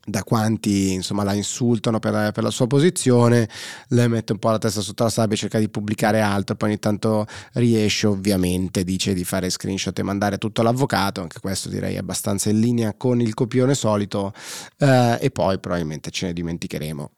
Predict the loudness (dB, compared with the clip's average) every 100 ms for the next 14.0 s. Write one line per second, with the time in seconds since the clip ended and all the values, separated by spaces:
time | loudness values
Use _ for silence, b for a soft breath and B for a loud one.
0 | _ -8 -8 -8 -8 -6 -4 -2 -4 -6
1 | -8 -6 -6 -6 -8 -10 -10 -8 -8 -10
2 | -10 -10 -12 B B B B B B 6
3 | 8 8 6 4 6 6 6 6 6 6
4 | 4 2 -6 0 4 4 4 2 2 2
5 | 2 2 6 6 6 4 0 _ 2 4
6 | 6 6 4 -2 -2 0 2 4 4 6
7 | 6 6 4 0 -6 0 4 4 4 4
8 | 2 0 0 2 2 4 4 2 2 2
9 | 2 4 2 4 6 6 4 0 -4 -4
10 | -2 -2 -2 -4 -8 -8 -8 -6 -6 -4
11 | -4 -2 -4 -6 B B B 0 2 2
12 | 2 0 0 0 0 0 2 0 0 -2
13 | -4 -6 0 2 6 6 6 6 4 2